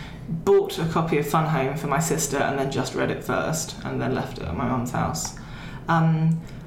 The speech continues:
it's weird. So, ha-, when I read Fun Home and also I E My Mother before,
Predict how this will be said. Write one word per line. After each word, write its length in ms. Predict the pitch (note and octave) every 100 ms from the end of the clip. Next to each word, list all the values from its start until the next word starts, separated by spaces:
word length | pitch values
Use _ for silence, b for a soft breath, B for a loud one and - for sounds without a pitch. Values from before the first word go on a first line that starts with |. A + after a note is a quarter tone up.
| B - -
it's 300 | G#3+ - G3
weird. 580 | F#3 A#3 F#3 C#3 - -
So, 640 | F#3+ F3 E3+ E3 D#3+ - - - - - - - - - - - - - -
ha-, 360 | - A3 A3+
when 220 | F#3+ G#3+
I 140 | A3 G#3
read 260 | F#3+ F#3 F3
Fun 320 | - F3 E3+
Home 300 | E3 D3+ D3
and 320 | - D3+ D3+
also 400 | D3+ D#3 - D3
I 220 | C#3+ C#3+
E 40 | C#3+
My 160 | C#3
Mother 240 | D3 C#3 C3+
before, 560 | B2 - C#3+ G#2+ D#3+